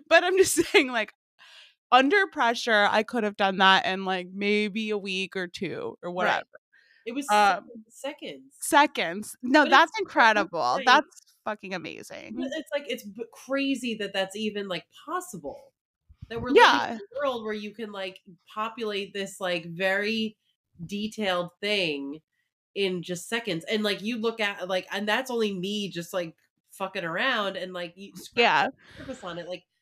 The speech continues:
Speaker 2: there's teams of people out there that are trying to create, like, the exact right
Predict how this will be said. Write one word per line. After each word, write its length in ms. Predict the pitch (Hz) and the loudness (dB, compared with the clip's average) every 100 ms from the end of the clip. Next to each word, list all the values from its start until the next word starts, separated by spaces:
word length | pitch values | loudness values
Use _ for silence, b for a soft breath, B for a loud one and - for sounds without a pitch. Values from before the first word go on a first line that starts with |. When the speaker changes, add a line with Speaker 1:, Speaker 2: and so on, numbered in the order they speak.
| _ _ _ _ | _ _ _ _
Speaker 2:
there's 460 | 214 247 262 240 - _ _ _ _ _ _ _ _ | -6 -2 -4 -6 -16 _ _ _ _ _ _ _ _
teams 460 | - 269 277 254 214 | -6 0 2 2 -2
of 120 | 208 | -6
people 300 | - 262 220 | -6 -6 -4
out 200 | 185 180 | -2 -2
there 180 | 190 185 | 0 -2
that 140 | 180 175 | 0 0
are 140 | 175 | -2
trying 400 | 175 202 190 190 | -4 -6 -4 -4
to 60 | 185 | -6
create, 560 | - 185 185 202 214 | -10 -8 -2 -2 -2
like, 200 | 170 160 | -4 -8
the 140 | 175 165 | -6 -8
exact 580 | 156 156 185 175 185 196 | -8 -4 -2 -2 -4 -8
right 340 | 185 180 | -4 -4